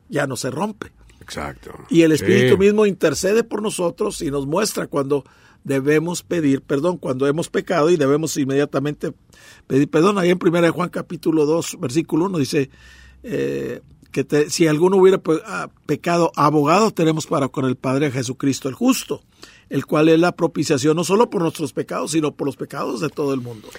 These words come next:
Speaker 2: Fíjese, Proverbios cuatro veinticuatro dice, "Aparta de ti la perversidad de la boca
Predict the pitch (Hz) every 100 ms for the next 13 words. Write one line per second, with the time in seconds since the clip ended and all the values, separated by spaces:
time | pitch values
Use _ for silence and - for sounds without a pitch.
0 | - - 131 127 123 120 120 127 131 135
1 | - 127 113 127 127 123 113 107 123 117
2 | 85 104 107 110 117 120 113 - 151 165
3 | 196 185 _ 196 196 190 135 123 - 156
4 | 156 135 - 120 113 113 107 - 117 113
5 | 113 120 113 117 120 - 113